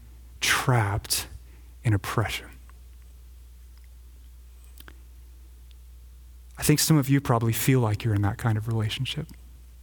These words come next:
It might be a spouse, might be a coworker, it, it might, might be a f-, a family member, somebody that, that you want to love and so wish they loved you.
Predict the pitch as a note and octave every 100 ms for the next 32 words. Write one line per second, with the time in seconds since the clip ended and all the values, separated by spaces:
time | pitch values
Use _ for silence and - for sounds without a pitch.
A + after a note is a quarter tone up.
0 | - - - - - - - - - -
1 | - - - - - - - - - -
2 | - B2 C3 A#2+ - - A2+ A#2+ G3+ -
3 | - - - - - - - - - -
4 | - - - B2+ A#2+ B2 A2 - D3 C#3+
5 | D#3 D#3+ - E3+ C3 B2+ C#3+ C#3 C#3+ D#3+
6 | - - - - D3 D#3+ C#3+ C#3+ B2 -
7 | - A#2+ - D#3 E3 F3+ E3+ F3 F3 -
8 | E3+ E3+ E3+ E3+ D3+ C#3+ - - - -
9 | - - D3 D3 D3+ D3+ F3 D#3 C3+ C#3
10 | D3+ F3+ G#3+ - - - C3+ B2 B2+ C3+
11 | A#2+ C3 C3+ - - - - - - C3+
12 | B2 - - D3+ C#3+ D#3+ D#3 C3+ - -
13 | A#2+ A2+ A2 - - A2+